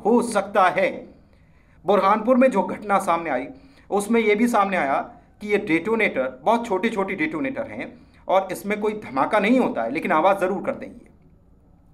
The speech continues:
तो ये रेलवे के ही बताए जा रहे हैं। इनका इस्तेमाल फॉग के लिए किया जाता है। जब फॉग बहुत ज़्यादा हो जाता है, तब आगे कोई सिग्नल या कोई दिक्कत तो नहीं है, रेलवे ट्रैक तो ख़राब नहीं है, तो उसके लिए लगाया जाता है कि यहाँ से जब ट्रेन गुजरे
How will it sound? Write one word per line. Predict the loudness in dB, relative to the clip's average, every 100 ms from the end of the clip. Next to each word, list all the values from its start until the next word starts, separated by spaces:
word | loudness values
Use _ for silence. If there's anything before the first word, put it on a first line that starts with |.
| _
तो | -8
ये | -2 0 0 -6 -18 -20 _ _ -2
रेलवे | 0 0 0
के | 0
ही | 0
बताए | 2 2 4
जा | 2
रहे | 0
हैं। | -6 -14 -20 -10 -2
इनका | 2 2
इस्तेमाल | 0 2 2 2 -6 2
फॉग | 4 6 4 0
के | -4
लिए | -4 -4
किया | -2 -2
जाता | 0 0
है। | 0
जब | -6
फॉग | 2 2 2
बहुत | 2 0 2
ज़्यादा | 2 2
हो | 0
जाता | 0 2 4
है, | 2 0 -8 -18 -20 0
तब | 0 2
आगे | 2 2 -2
कोई | -4
सिग्नल | -4 -4 -2 2 2 2
या | 0
कोई | 0 -4
दिक्कत | -6 -4 -4 -4
तो |
नहीं | -6 -4 -2
है, | -4
रेलवे | -2 -2 -4
ट्रैक | 0 -2
तो | -2
ख़राब | -4 0 0 -2
नहीं | -6
है, | -8 -8 -20 -20 _
तो | 4
उसके | 4 4
लिए | 6
लगाया | 6 4 2
जाता | 4 2 2
है | 0
कि | -4
यहाँ | -4 0 2 2
से | 2
जब | 2 -2 0
ट्रेन | -2 -2
गुजरे | -4 -2 0 0 -4